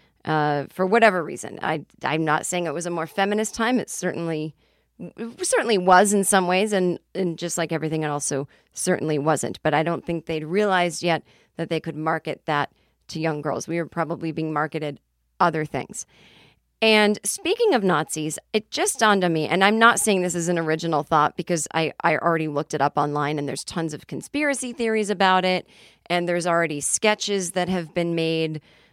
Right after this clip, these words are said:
about it. But it did dawn on me when I'm, I'm still reading my World War Two book, A Woman of No Importance, about World War Two spy Virginia Hall. I know I said, "Oh, it can be a Having Fun Listeners book club." Well, <laughs> no one spoil it for me because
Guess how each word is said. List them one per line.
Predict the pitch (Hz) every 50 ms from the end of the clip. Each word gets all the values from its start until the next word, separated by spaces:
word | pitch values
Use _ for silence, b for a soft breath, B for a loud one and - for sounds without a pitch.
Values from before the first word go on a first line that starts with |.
| b b -
about | 170 160 170 165 165 165 160
it. | 160 160 139 - _ _ _ _ _ _ _ _ _ _ _ _ _ _ _ _ _ _ _ _ _ _ _ _ _ _ _ _ _ _ _ _
But | 190 - 226 208
it | 226 226 - 185
did | 170 214 247 262 226 196
dawn | 208 202 208 208 202 196
on | 170 165 165
me | 160 156
when | 156 156
I'm, | 156 147 -
I'm | 165 170 165
still | - - - - 240 247 247
reading | 214 190 190 190 180 175 175
my | 160 165 160
World | 156 160 165 165 165 -
War | 160 165 143
Two | - - - 170 160
book, | 151 147 135 139 - - _ - _ _ _ _ _ _ _ _ _ _ _ _
A | - 156
Woman | 160 170 170 170 165 165
of | 156
No | 170 156 156 156
Importance, | 151 - - 160 160 - - 139 - -
about | - 151 151 160 147 147 - - _ _ _ _ _
World | 170 175 175
War | 160 170 165
Two | 160 - 170 160
spy | 156 - - 165 156 156 151
Virginia | 151 156 156 139 156 156 151 147 147
Hall. | 143 139 135 104 - b b b b b b
I | - 165
know | 170 175 180 175
I | 170
said, | 165 - - 151 180
"Oh, | 240 381 392
it | 302 277
can | - 285
be | 254 247 240
a | 240
Having | 220 226 208 226 220 208
Fun | - 202 208
Listeners | 208 208 202 - - 180 175 -
book | _ 180 190 -
club." | - - 151 - - 110 _ _
Well, | 139 160 160 160 - - - - - -
<laughs> | _ _ -
no | 226 226 226
one | 226 220 208 -
spoil | - - - - 190 185 175 170
it | - -
for | - 170
me | 160 160
because | 156 143 147 - 156 156 -